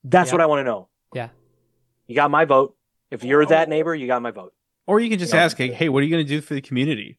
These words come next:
Speaker 3: What are you gonna do for the community?"
Speaker 1: Well,
Speaker 3: Like,
Speaker 1: there,
Speaker 3: what are
Speaker 1: there
Speaker 3: you
Speaker 1: could have been that, but I had,
Speaker 3: Yeah.
Speaker 1: you know, I had to get inside. <laughs> But, you know,
Speaker 3: Yeah.
Speaker 1: I was like,
Speaker 3: But,
Speaker 1: "Let me tell a
Speaker 3: I mean,
Speaker 1: quick,
Speaker 3: arguably,
Speaker 1: terrible joke." And
Speaker 3: arguably, Patrick, like, if you, like, getting involved with local government, I think is the most powerful thing you can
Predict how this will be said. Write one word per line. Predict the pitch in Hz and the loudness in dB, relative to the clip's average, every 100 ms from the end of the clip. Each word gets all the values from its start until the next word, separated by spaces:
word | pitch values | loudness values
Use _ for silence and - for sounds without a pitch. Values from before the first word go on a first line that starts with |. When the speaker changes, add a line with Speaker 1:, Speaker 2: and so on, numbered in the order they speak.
| - | -4
Speaker 3:
What | 120 | 0
are | |
you | 139 | 2
gonna | 147 | 2
do | 139 160 | 0 -2
for | - | -4
the | 127 | -8
community?" | 113 101 80 98 | -8 -10 -10 -4
Speaker 1:
Well, | - | 2
Speaker 3:
Like, | - | 2
Speaker 1:
there, | - | 4
Speaker 3:
what | 120 | 2
are | |
Speaker 1:
there | - | 2
Speaker 3:
you | |
Speaker 1:
could | 180 | 2
have | 165 | 0
been | 131 | 0
that, | 123 117 | 0 -2
but | - 123 | 0 0
I | 120 | 0
had, | 123 117 | -2 -2
Speaker 3:
Yeah. | 113 98 | -2 -2
Speaker 1:
you | |
know, | 120 | -6
I | 104 110 | -8 -10
had | 117 | -10
to | 117 | -10
get | 101 | -12
inside. | 92 - 95 110 | -14 -16 -16 -12
<laughs> | |
But, | - - - | -4 0 0
you | 185 - 180 | -2 -6 -10
know, | 131 _ - 113 | -12 _ -12 -10
Speaker 3:
Yeah. | 98 | -10
Speaker 1:
I | 117 _ | -14 _
was | 156 | -8
like, | 117 | 0
Speaker 3:
But, | 240 202 | 4 4
Speaker 1:
"Let | 185 | 2
me | 139 | -2
tell | 147 123 | -2 -2
a | |
Speaker 3:
I | |
mean, | 170 175 - _ - | -2 -4 -8 _ 0
Speaker 1:
quick, | 175 | 2
Speaker 3:
arguably, | 214 208 | 4 2
Speaker 1:
terrible | 135 135 107 | 0 0 -2
joke." | 117 113 110 | -4 -6 -6
And | 104 92 _ _ _ | -12 -18 _ _ _
Speaker 3:
arguably, | 151 170 135 120 | -2 -2 -2 -6
Patrick, | 107 110 - 113 - | -4 -6 -6 -10 -10
like, | 123 110 - | -14 -14 -8
if | 135 - | -6 -4
you, | 170 139 - - | -6 -6 -14 -10
like, | 135 - | -10 -4
getting | 147 170 | -2 0
involved | 156 120 117 123 113 | 0 0 0 0 -4
with | 110 123 - | -8 -10 -6
local | 117 110 117 | -6 -6 -6
government, | 107 104 104 104 | -6 -6 -8 -10
I | 104 | -10
think | 107 104 | -8 -8
is | 104 | -8
the | 107 | -8
most | 104 101 | -8 -8
powerful | 110 98 - | -8 -8 -10
thing | 104 104 | -12 -10
you | 101 | -8
can | 101 147 | -4 -4